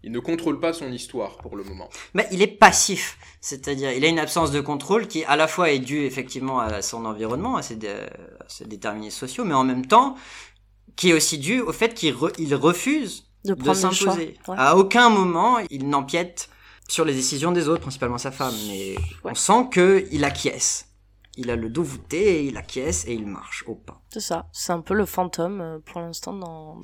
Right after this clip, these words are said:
Speaker 3: dans la série, quoi.
Speaker 2: C'est le soy boy, c'est le virgin, euh, de la dichotomie, euh, Chad virgin.
Speaker 3: Mhm.
Speaker 2: Clairement.
Speaker 3: Yep.
Speaker 1: Bon, du coup, on est avec Walter dans ce, dans cette humiliation perso-, permanente, dans cette absence de contrôle.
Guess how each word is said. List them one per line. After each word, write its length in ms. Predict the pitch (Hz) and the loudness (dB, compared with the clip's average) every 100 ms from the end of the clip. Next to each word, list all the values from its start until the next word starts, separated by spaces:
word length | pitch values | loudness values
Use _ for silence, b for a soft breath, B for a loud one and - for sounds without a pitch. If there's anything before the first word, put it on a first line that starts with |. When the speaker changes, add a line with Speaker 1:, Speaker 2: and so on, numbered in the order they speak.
| 165 | -10
Speaker 3:
dans 100 | 165 | -8
la 100 | 165 | -6
série, 320 | - 185 175 | -6 -6 -8
quoi. 180 | - 151 | -8 -8
Speaker 2:
C'est 140 | 185 | -4
le 100 | 220 | -2
soy 280 | 226 208 156 | 2 4 6
boy, 240 | 135 185 | 6 6
c'est 140 | - 160 | 6 4
le 80 | |
virgin, 540 | 143 139 127 127 165 170 | 4 4 2 2 0 0
euh, 520 | 131 120 117 113 113 | 0 0 0 -2 -4
de 120 | 110 | -6
la 120 | 113 107 | -6 -8
dichotomie, 580 | 110 110 107 104 110 107 | -10 -16 -14 -10 -10 -12
euh, 60 | 101 | -12
Chad 180 | - - | -14 -14
virgin. 340 | - - - | -16 -18 -14
Speaker 3:
Mhm. 240 | 185 170 165 | -14 -12 -10
Speaker 2:
Clairement. 420 | - 101 - - - - | -8 -8 -10 -18 -20 -8
Speaker 3:
Yep. 220 | 165 156 - _ _ _ b b b b _ _ _ _ _ - | -4 -4 -6 _ _ _ b b b b _ _ _ _ _ -4
Speaker 1:
Bon, 180 | 165 | -4
du 140 | 143 185 | -4 -6
coup, 260 | 214 185 147 | -4 -4 -4
on 120 | 139 | -4
est 40 | |
avec 260 | 143 131 123 | -4 -4 -4
Walter 340 | 123 117 139 131 | -6 -6 -8 -6
dans 180 | 117 104 | -8 -10
ce, 220 | - - | -14 -18
dans 80 | 98 | -16
cette 220 | 110 107 | -14 -12
humiliation 420 | 117 110 110 - | -12 -10 -12 -12
perso-, 340 | 110 101 - 104 104 - 101 - | -14 -16 -16 -18 -18 -20 -20 -18
permanente, 560 | 110 101 101 113 131 127 | -14 -12 -12 -10 -12 -12
dans 120 | 101 | -14
cette 180 | - 110 | -12 -14
absence 300 | 107 123 110 | -14 -14 -14
de 60 | |
contrôle. 600 | 104 101 - 123 135 156 | -14 -16 -12 -8 -8 -8